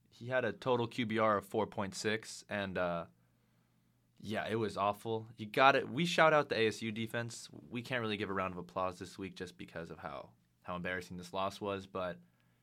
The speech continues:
our defense played outstanding as well. I mean, they gave up no first quarter points, and then they gave up fourteen in the second, none in the third, and only seven in the fourth, and they had four turnovers. But our offense just could not get rolling at all. Except Eno Benjamin, I mean,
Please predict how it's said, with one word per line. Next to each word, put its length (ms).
our 160
defense 380
played 200
outstanding 500
as 140
well. 340
I 40
mean, 220
they 100
gave 200
up 140
no 240
first 300
quarter 220
points, 600
and 80
then 80
they 60
gave 140
up 40
fourteen 340
in 40
the 80
second, 480
none 160
in 80
the 80
third, 320
and 80
only 160
seven 300
in 40
the 80
fourth, 380
and 260
they 140
had 200
four 240
turnovers. 640
But 100
our 100
offense 380
just 380
could 180
not 240
get 140
rolling 320
at 80
all. 260
Except 240
Eno 180
Benjamin, 480
I 60
mean, 240